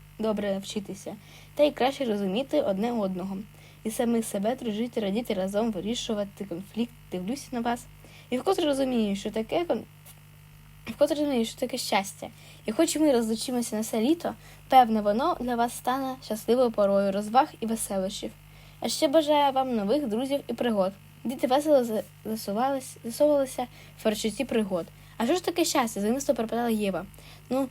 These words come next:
зараз я маю на увазі конкретне щастя для себе, спостерігати, як ви зростаєте, кращаєте, і знати, що я також доклала до цього зусиль.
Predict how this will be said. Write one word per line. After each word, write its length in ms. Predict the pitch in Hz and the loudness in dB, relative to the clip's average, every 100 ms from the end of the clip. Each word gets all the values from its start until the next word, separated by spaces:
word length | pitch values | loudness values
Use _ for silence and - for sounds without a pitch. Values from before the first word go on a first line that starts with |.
| - - | -8 -4
зараз 360 | 247 330 359 - | 2 2 2 0
я 100 | 254 | 0
маю 180 | 254 262 | 0 0
на 100 | 262 | 0
увазі 220 | 262 269 | 0 0
конкретне 480 | 269 302 311 208 190 | 2 2 4 2 0
щастя 320 | 202 185 - | -6 -6 -8
для 160 | 185 247 | -2 0
себе, 320 | - 254 190 | 2 2 2
спостерігати, 760 | - 208 - 202 214 277 349 240 | -4 -10 -4 -2 0 -2 0 -2
як 80 | 226 | 0
ви 100 | 277 | 0
зростаєте, 600 | 247 226 - 220 220 202 | 0 -4 -2 0 0 -2
кращаєте, 720 | 196 220 240 - - 190 - - - - - | -4 0 0 -2 -6 -6 -6 -12 -14 -20 -2
і 80 | 226 | -2
знати, 360 | 226 294 311 277 | 0 0 0 0
що 160 | 262 247 | 0 0
я 140 | 254 269 | 0 0
також 340 | 277 277 269 | 0 2 2
доклала 560 | 202 214 220 262 294 240 | 2 -4 0 0 2 0
до 80 | 220 | 0
цього 260 | 240 247 | 0 0
зусиль. 360 | 247 262 233 | -2 -2 0